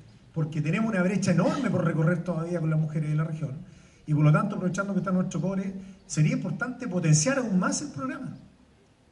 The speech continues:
¿Ya? O sea, no, no nos podemos quedar ahí con, con, con el aplauso, con la buena foto, con la bonita feria. Necesitamos también que este tema sea, que tenga un mayor alcance. Los programas de gobierno que funcionan bien hay que potenciarlos mucho más.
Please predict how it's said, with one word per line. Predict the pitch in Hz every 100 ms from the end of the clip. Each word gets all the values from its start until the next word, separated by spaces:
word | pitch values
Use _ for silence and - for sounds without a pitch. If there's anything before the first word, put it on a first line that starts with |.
| -
¿Ya? | 151 262
O | 196
sea, | 208
no, | 185 196
no | 196 240
nos | 226 185
podemos | 190 277 190
quedar | 262 277
ahí | 262 285
con, | 254 254 247 233 190 -
con, | 196 190 180 180 - - - -
con | 170 165 165
el | 156 151
aplauso, | 151 262 277 - 214
con | 185 175
la | 170
buena | 196 202
foto, | 190 240 269 214
con | 175
la | 156 147
bonita | 185 247 202
feria. | - - 165 190 - - - - -
Necesitamos | 165 151 147 170 170 285 -
también | 208 254
que | 262
este | -
tema | 185 247 269
sea, | 202 208 202 175 165 143 -
que | 165
tenga | 247 311
un |
mayor | 190 226
alcance. | 202 - 285 151 - - -
Los | 175 175
programas | - 190 226 294 262
de | 180
gobierno | 165 214 180 156
que | 156
funcionan | 160 226 214
bien | 185 294 -
hay | 180
que | 190
potenciarlos | 156 151 240 202
mucho | 180 185
más. | 180